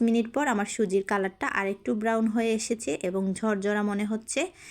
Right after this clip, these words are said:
এবার অ্যাড করে দিব যে কাপ দিয়ে সুজি মেপেছিলাম, সেই কাপ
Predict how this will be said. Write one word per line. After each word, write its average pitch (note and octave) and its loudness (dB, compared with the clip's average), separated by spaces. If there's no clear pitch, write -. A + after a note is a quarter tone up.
এবার A3 0
অ্যাড A3 2
করে G3 2
দিব F3+ 2
যে G#3 2
কাপ G3 -2
দিয়ে A#3+ 2
সুজি G#3+ 0
মেপেছিলাম, A#3+ 2
সেই B3 -2
কাপ F#3+ 0